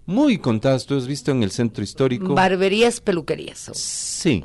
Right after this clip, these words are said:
Speaker 2: Son barberías realmente
Speaker 1: Que,
Speaker 2: las
Speaker 1: que, que tienen algo del espíritu
Speaker 2: Y
Speaker 1: que
Speaker 2: que les queda ahora que te veo girar la mano así ese, ese tornito. ¿Te acuerdas que la, lo, lo que diferenciaba una barbería?
Speaker 1: ¿Cuál era?
Speaker 2: Era que te-,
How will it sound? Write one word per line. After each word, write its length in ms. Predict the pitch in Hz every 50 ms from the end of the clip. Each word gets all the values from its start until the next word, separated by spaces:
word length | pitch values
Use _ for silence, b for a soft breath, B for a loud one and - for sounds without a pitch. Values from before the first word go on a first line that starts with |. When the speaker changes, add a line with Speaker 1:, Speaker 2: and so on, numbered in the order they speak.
| - -
Speaker 2:
Son 200 | - 180 180 185
barberías 540 | 185 185 180 175 190 190 220 220 185 151 127
realmente 480 | 139 143 143 147 147 143 143 143 170 160
Speaker 1:
Que, 60 | 151
Speaker 2:
las 180 | 147 143 139 139
Speaker 1:
que, 100 | 151 156
que 100 | 175 165
tienen 360 | - 190 190 190 185 175 175
algo 340 | 185 202 190 165 139 139 131
del 160 | 127 123 117
espíritu 540 | 117 - - - 139 139 131 - - 127 -
Speaker 2:
Y 120 | - 101
Speaker 1:
que 40 | 95
Speaker 2:
que 100 | 170 220
les 200 | 208 208 202 208
queda 180 | - 247 240 233
ahora 180 | 208 208 214
que 120 | 202 208 185
te 100 | 156 180
veo 140 | 180 190 185
girar 320 | - - 180 175 175 175
la 100 | 180 165
mano 240 | 160 170 175 180 170
así 280 | 165 - - 190 185
ese, 580 | 180 175 - - 165 160 151 147 147 - 80 -
ese 180 | 151 - - 165
tornito. 540 | - 180 170 160 151 190 196 196 208 208
¿Te 80 | - 196
acuerdas 420 | 180 - 208 208 214 214 240 220
que 140 | - - 214
la, 140 | 180 175 165 - -
lo, 400 | - 180 180 175 170 165 156 156 160
lo 460 | 165 165 - - - 175 170 170 160
que 120 | - 180
diferenciaba 680 | 165 160 - - 175 165 160 156 - - 214 214 208 196
una 220 | 175 170 180 185
barbería? 560 | 180 175 165 160 165 160 185 180 147 147 151 b b b b -
Speaker 1:
¿Cuál 160 | 131 123 110
era? 220 | 95 78 73 78 90
Speaker 2:
Era 180 | - 208 226 220
que 100 | 247 233
te-, 160 | - 214